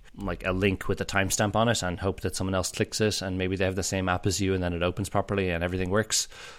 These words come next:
So you basically never do it. Clips are a video that you export that has the audio you wanna share,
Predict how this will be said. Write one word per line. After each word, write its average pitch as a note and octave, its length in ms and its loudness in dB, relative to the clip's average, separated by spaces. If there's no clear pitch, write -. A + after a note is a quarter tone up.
So G2 380 6
you F#2 160 2
basically F2+ 420 2
never E2+ 220 2
do G#2 160 6
it. - 260 4
Clips - 420 4
are G2 420 6
a A2 60 10
video F#2 560 6
that F2 140 0
you F2+ 100 0
export F#2 540 0
that F#2 100 -2
has F#2+ 300 4
the G2 100 2
audio F2+ 360 4
you E2+ 140 -2
wanna E2 160 -2
share, G2+ 440 4